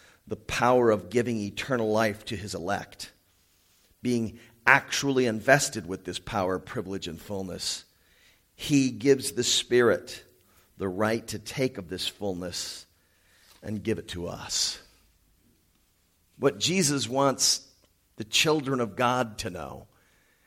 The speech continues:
is that he's constantly with you. He never leaves you. And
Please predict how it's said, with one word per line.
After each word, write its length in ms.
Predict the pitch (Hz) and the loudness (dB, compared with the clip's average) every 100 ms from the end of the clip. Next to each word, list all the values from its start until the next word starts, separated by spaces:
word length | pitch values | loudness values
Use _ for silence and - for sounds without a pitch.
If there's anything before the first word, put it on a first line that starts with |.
| _ _ _ _ - | _ _ _ _ 0
is 200 | 147 107 | 0 4
that 400 | 123 - - - _ | 4 4 -6 -20 _
he's 260 | - 202 214 | -2 0 0
constantly 1080 | - - 165 175 - - 151 123 - 117 107 | -2 -2 2 4 2 0 0 -2 -4 -4 -4
with 320 | 101 113 - | -6 -8 -10
you. 180 | 71 - _ _ _ _ _ _ _ _ _ | -14 -16 _ _ _ _ _ _ _ _ _
He 120 | - | -2
never 480 | 170 165 165 156 147 | 0 0 2 4 4
leaves 540 | 127 110 120 113 101 90 | 2 -2 -6 -6 -6 -8
you. 240 | 62 53 - _ _ _ _ _ _ _ _ _ _ _ - | -10 -16 -20 _ _ _ _ _ _ _ _ _ _ _ 4
And 360 | 143 131 123 | 4 4 -2